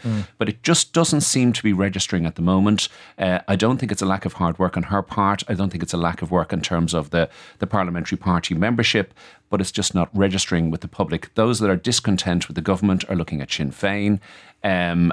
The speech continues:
Speaker 2: and if you want to get into niche issues, I mean, somebody like, for example, Holly Cairns has come in with the Social Democrats,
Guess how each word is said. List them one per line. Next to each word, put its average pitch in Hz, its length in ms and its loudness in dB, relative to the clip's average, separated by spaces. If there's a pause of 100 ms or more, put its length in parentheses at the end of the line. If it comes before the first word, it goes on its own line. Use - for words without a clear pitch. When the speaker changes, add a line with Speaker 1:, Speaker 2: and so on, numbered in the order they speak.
Speaker 2:
and 101 360 0
if 127 120 -2
you 131 120 2
want 135 160 2
to - 80 -6
get 113 80 2
into 107 240 2
niche 139 260 2
issues, 92 540 0
I 101 40 0
mean, 107 140 2
somebody 110 260 2
like, 98 320 -2
for - 120 -4
example, 92 280 -2
Holly 95 220 0
Cairns 110 300 0
has 98 100 -6
come - 140 -2
in 92 80 2
with 82 80 -2
the - 80 -12
Social 92 260 -2
Democrats, 92 540 -2